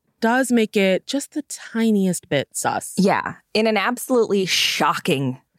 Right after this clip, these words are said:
Speaker 2: turn of events,
Speaker 1: <sighs> My jaw's still on the
Speaker 2: T M Z,
Speaker 1: floor.
Speaker 2: <laughs> T M Z reports that the whole engagement was filmed for the Hulu reality show that's coming soon. So, like everything Kardashian, like, it's obviously gonna be used to market
Speaker 1: Mm-hmm.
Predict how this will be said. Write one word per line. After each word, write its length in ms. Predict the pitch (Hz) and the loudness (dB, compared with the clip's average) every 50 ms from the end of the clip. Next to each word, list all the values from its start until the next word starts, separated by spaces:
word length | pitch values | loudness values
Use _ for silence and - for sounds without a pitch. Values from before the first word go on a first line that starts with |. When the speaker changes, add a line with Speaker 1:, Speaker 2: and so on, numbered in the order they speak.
| _ | _
Speaker 2:
turn 240 | - - 175 175 156 | -2 0 2 2 2
of 120 | 147 135 | 2 2
events, 520 | 139 135 151 165 165 156 151 - - - - - - - - - | 0 0 0 0 0 0 -2 -2 -4 -4 -2 -2 0 -2 -2 -4
Speaker 1:
<sighs> 240 | - - - - - 196 | -6 -8 -12 -10 -4 0
My 120 | 175 180 | 2 2
jaw's 280 | 220 208 214 202 202 202 | 4 4 2 2 2 0
still 180 | 175 151 151 | 0 0 2
on 60 | 156 | 2
the 60 | - 214 | 2 2
Speaker 2:
T 140 | 196 196 | 2 2
M 300 | 202 214 214 214 214 208 | 4 4 4 4 4 4
Z, 80 | 208 427 | 4 2
Speaker 1:
floor. 260 | - - - 453 415 | 2 2 2 0 2
Speaker 2:
<laughs> 60 | - | 0
T 140 | - 294 226 | 0 0 0
M 120 | 226 226 220 | 0 2 2
Z 140 | 240 302 311 | 0 0 2
reports 480 | 294 285 277 240 269 254 247 247 233 - | 2 0 0 2 2 2 2 2 0 -2
that 80 | 214 | -4
the 80 | 190 208 | -2 0
whole 140 | 220 208 202 | 0 2 2
engagement 400 | 202 196 190 190 175 196 185 113 | 2 2 2 2 2 2 2 2
was 160 | 165 160 - | 0 0 -2
filmed 540 | - - - 185 190 208 208 214 226 240 220 | -4 -4 0 2 2 4 4 4 4 2 2
for 160 | - 208 196 | 2 0 0
the 80 | 180 190 | 0 2
Hulu 300 | 180 196 190 180 180 170 | 2 2 2 4 2 2
reality 360 | 170 160 156 151 156 151 156 | 2 2 2 2 2 0 0
show 160 | - - 147 | 0 0 0
that's 140 | 143 139 - | -2 -2 -2
coming 260 | - 160 143 139 147 | -2 -2 -2 -2 -2
soon. 320 | 143 - 135 131 135 139 | -2 0 0 2 2 0
So, 300 | 139 - 156 143 143 143 - _ _ _ _ _ _ _ _ _ _ _ _ | 0 0 0 0 0 -2 -6 _ _ _ _ _ _ _ _ _ _ _ _
like 160 | - 294 254 | -2 0 0
everything 360 | 302 320 302 359 330 349 330 277 | 0 2 2 2 2 2 2 2
Kardashian, 720 | 262 294 277 254 247 254 254 - - 240 240 233 226 233 | 2 2 2 4 2 2 0 0 2 2 4 4 4 4
like, 240 | 226 208 208 208 - - | 4 4 2 0 0 -2
it's 180 | 220 226 - - | -2 -2 -2 0
obviously 520 | - 202 226 220 285 294 302 - - 277 247 | 0 2 2 4 4 2 2 2 2 2 2
gonna 180 | 226 226 214 | 2 2 2
be 100 | 208 202 | 2 2
used 400 | 185 165 160 160 156 156 160 - - | 2 2 4 4 4 4 2 0 0
to 100 | - 170 | 0 2
market 580 | 151 143 139 147 143 - - 151 147 147 240 | 2 2 2 0 0 0 2 2 4 4 4
Speaker 1:
Mm-hmm. 380 | 214 151 190 180 170 170 165 170 | 2 2 2 2 2 2 0 -2